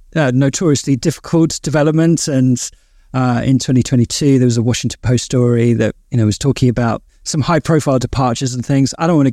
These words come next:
get into all of the weeds on that, but, yeah, how did that instability and disruption affect you personally, you know, at that point?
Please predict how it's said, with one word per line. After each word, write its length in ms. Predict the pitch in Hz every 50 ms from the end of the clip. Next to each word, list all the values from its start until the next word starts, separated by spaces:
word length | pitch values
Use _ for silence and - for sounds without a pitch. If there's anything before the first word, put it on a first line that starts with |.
| - 151
get 60 | 135
into 260 | 135 131 123 - 139 131 127
all 260 | 131 - 139 139 131 127
of 60 | 120
the 80 | 123
weeds 320 | 120 135 135 127 - - -
on 160 | 120 127 120
that, 220 | 117 123 113 - - -
but, 320 | 131 117 113 - - - _ _ _ _ _ _ _ _
yeah, 120 | 190 160
how 200 | 127 147 202 196
did 160 | 185 180 143 -
that 260 | 175 160 165 - -
instability 840 | - 175 165 160 - - - 156 131 147 143 139 131 - - 147 135
and 80 | 131 127
disruption 600 | 120 113 - - 139 131 120 - - - 127 123
affect 380 | 117 - - 131 131 - - -
you 140 | 127 123
personally, 800 | 113 - 127 127 127 - - 123 120 113 110 110 120 113 107 -
you 140 | - 156 131
know, 100 | 123 117 117
at 80 | -
that 180 | 127 120 107 -
point? 300 | - 123 117 113 117